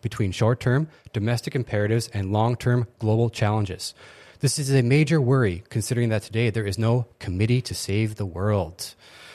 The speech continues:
<clears throat> covid nineteen tells just such a story of failed global governance. From the very beginning, a vacuum of global governance, exacerbated by the strained relations between U S and China, undermined international efforts to respond to the pandemic.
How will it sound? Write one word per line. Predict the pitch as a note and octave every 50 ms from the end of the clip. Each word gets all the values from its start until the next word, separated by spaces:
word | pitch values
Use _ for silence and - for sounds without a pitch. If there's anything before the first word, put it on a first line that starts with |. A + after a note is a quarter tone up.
| - - - - - - - _ _ _
<clears throat> |
covid | - - - D3+ D#3 D3 B2+ G#2 F#2+ - D#3+ D#3+ D#3 E3+
nineteen | F3 D#3 D#3+ D#3 - E3+ D#3+ D3 D#3 E3 C#3 -
tells | - D3+ C#3+ C3 B2+ A#2
just | G#2+ C#3+ C#3 D3+ - -
such | D3+ C3 -
a | D#3 C3
story | - - - A#2 A#2 B2 C3 A2+
of | G#2 -
failed | - - B2 B2+ C3 C#3 -
global | - A#2+ A#2+ A#2+ B2
governance. | A2 - A#2 A#2 A2+ B2+ G2+ E2 E2+ - - - -
From | - B2 A#2+
the | A#2+ A2+
very | B2+ C#3+ E3
beginning, | E3+ F#3+ C#3+ B2+ A2 G2+ G#2+ A#2+ A#2
a | G#2 G2
vacuum | F#2 B2 B2 C3+ C3 - E3+ E3
of | C3+ G#2 G2+
global | A2 A2+ A#2+ B2+ C#3+ C#3
governance, | A#2+ A2+ G2+ F2+ G#2 F#2+ G2 A2+ A#2 - - - - - - - - -
exacerbated | A2 G2+ G2 C3+ D3+ E3+ D#3 - D#3 C#3 D3+ E3 D#3+ B2
by | A#2+ A2+
the | G#2+ G#2
strained | - - - B2 A#2+ C3 C#3+
relations | C3+ A2+ A#2 A#2+ A#2 - C3+ A2+
between | A2 G#2+ - G#2 F#2+
U | G2+ A2 B2
S | B2+ -
and | - C3
China, | - - A2+ G2+ G2+ G2+ A2 B2+ - - - - - - - - - -
undermined | B2+ D#3 E3 F#3 F3 D#3+ D#3 D#3 D#3 D#3
international | - - B2 D3 D3 D3 D3 C#3+ - D#3+ C#3 -
efforts | - A#2+ - C3+ C3+ C3 -
to | - A#2
respond | A2+ G#2 - - - A2 A2+ B2 C3
to | B2+
the | A2+ A2+
pandemic. | - - A#2+ A#2 A2 A2+ B2 B2+ G2 D#2+ - -